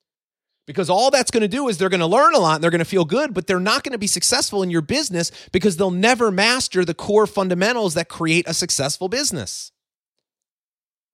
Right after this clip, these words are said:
So going back to the two things, you gotta keep it simple and you've got to understand leadership is repetition. So here's how I bring this back to what we're teaching all of our students this month.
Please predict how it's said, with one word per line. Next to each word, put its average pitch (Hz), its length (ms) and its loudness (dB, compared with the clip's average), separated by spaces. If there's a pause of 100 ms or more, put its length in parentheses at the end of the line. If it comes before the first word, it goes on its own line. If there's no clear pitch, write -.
(640)
So 185 120 4
going 247 340 2
back 240 240 0
to 233 140 -4
the 196 100 -2
two 226 180 -2
things, 254 360 -2
you 180 80 -2
gotta 185 340 -2
keep - 240 -6
it 269 80 -6
simple 180 640 -2 (260)
and 175 140 2
you've 180 160 0
got 202 240 2
to 240 180 2
understand 185 540 0
leadership 175 560 0
is 139 140 -8
repetition. 127 720 -8
So 131 160 -4
here's 202 340 -6
how - 80 -6
I 185 100 0
bring 151 280 -2
this 151 160 -2
back 156 540 0 (340)
to 147 80 2
what 143 160 6
we're 151 80 2
teaching 156 400 -2
all 127 160 -2
of 131 80 -4
our 135 80 -2
students 202 480 -2
this 110 200 -2
month. 82 240 -10